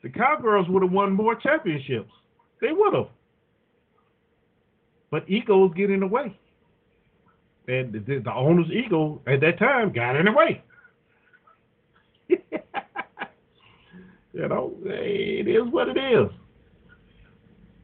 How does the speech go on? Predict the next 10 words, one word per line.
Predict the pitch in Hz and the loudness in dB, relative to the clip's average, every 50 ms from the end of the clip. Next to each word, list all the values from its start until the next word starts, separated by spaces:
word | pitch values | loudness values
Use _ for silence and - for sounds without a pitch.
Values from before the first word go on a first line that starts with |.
| _ _ _ _ _ - - - - - - - _ _ _ - _ _ _ _ _ _ _ _ _ _ _ _ _ _ _ _ _ _ _ _ _ _ _ _ _ _ _ _ _ _ _ _ _ _ _ _ _ - | _ _ _ _ _ -20 -20 -20 -20 -20 -20 -20 _ _ _ -20 _ _ _ _ _ _ _ _ _ _ _ _ _ _ _ _ _ _ _ _ _ _ _ _ _ _ _ _ _ _ _ _ _ _ _ _ _ -2
So | - 160 151 131 | 2 2 2 2
when, | - 156 175 170 196 208 | 4 2 2 2 2 0
when | 208 220 226 | 0 0 -2
you | 240 | -6
talk | 220 - - 233 226 220 | -2 0 2 2 2 2
football, | - 247 220 190 208 208 208 196 | 0 -2 2 4 6 6 6 6
hey, | 180 202 202 165 127 90 - 123 - - | 4 4 2 0 0 -4 -10 -14 -12 -8
you | 139 147 180 196 | -4 -2 0 2
know, | 185 175 170 156 | 2 2 2 0
make | 156 156 147 147 170 190 202 | -2 -2 0 2 2 2 2